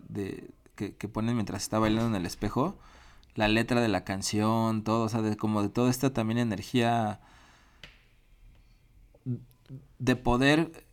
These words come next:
femenino desde lo animal también, ¿no? De, de, de esta completa irrupción de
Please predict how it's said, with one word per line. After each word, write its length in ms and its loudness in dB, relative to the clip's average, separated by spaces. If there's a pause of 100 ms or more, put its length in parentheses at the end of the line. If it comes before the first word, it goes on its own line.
femenino 920 2
desde 240 2
lo 140 2
animal 640 2
también, 520 -2
¿no? 240 -2
De, 200 0
de, 300 -4
de 120 0
esta 520 0
completa 540 -2
irrupción 640 -2
de 300 0